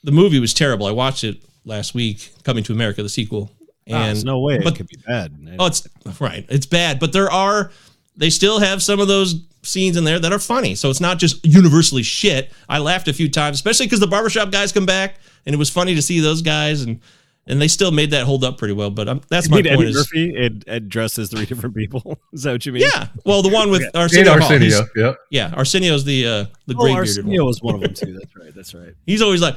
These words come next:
Speaker 1: he's sticking his finger out. "Yeah, yeah, something bad." So, you know, talking like that. <laughs> So there's, you know, it's not universal, but generally I'll never need to see Coming to America again, the sequel, because it's coming to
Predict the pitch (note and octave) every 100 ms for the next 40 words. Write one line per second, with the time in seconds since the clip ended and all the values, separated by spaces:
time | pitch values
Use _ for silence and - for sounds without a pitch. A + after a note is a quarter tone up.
0 | - D3+ - F#3+ D#3 E3+ E3 E3 C4 A4+
1 | A4 - A4+ A4 A4+ - - - - -
2 | - D#3+ - G#2+ G#2+ A2+ - - _ -
3 | - D#3+ F#3 - - - - - - B2
4 | - - - - - D3 - - D#3 -
5 | _ - - - E3 D3+ - G3 G#3 -
6 | - E3 A2+ G#2+ - - G3 E3 E3 A#2+
7 | A2+ A2+ A2+ G#2 - C#3 C3 A#2+ A2 G#2
8 | A2 A2 A2 G#2+ A2 A2+ - A2+ B2+ A#2
9 | A#2+ A2+ A2 G#2 A2 D#3 C#3 B2+ A2+ A#2
10 | A2 A2+ G#2 - _ _ _ _ _ _
11 | - B2+ A2 G#2 - A#2+ A2 G#2+ - _
12 | _ D#3 C3+ A#2 A2